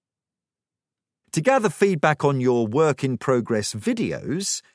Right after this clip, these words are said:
you can use Frame dot I O, a fantastic web-based platform. Alternatives include Whipster, Simu, VidHub, Remark,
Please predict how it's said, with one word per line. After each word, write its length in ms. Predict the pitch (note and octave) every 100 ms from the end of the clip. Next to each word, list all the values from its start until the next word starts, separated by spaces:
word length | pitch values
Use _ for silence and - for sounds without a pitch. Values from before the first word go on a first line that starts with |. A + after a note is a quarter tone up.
| -
you 140 | D3+
can 220 | E3+ F#3 D3
use 340 | D3+ D3 C3+
Frame 460 | - D#3+ E3 E3 C#3
dot 260 | C3 C3+ -
I 240 | F#2+ G#2
O, 360 | A2+ G3 B1+ G#1+ _ _ - -
a 60 | B2
fantastic 680 | - C3+ - A#3 F#3+ - G2
web-based 640 | A2+ E3+ E3 - D#3 C#3+ -
platform. 480 | F#3+ - - - - _ _ _ _ _ _ _ _ _ _
Alternatives 720 | F3 D3 B3 C4 F3 B2+ A2
include 560 | A#2+ G2 G#2+ G2+ C#3+ E3 _
Whipster, 640 | A#2+ G3 - - - B2+ A3 _ _ -
Simu, 800 | - - A3+ G#3 A#2+ G2+ D3+ A#3 _ _ -
VidHub, 800 | A2 G3+ A3 A#2+ A2+ E3 G#3+ - _ _
Remark, 720 | F2+ A#2 C#3 F3+ F#3+ A#3 -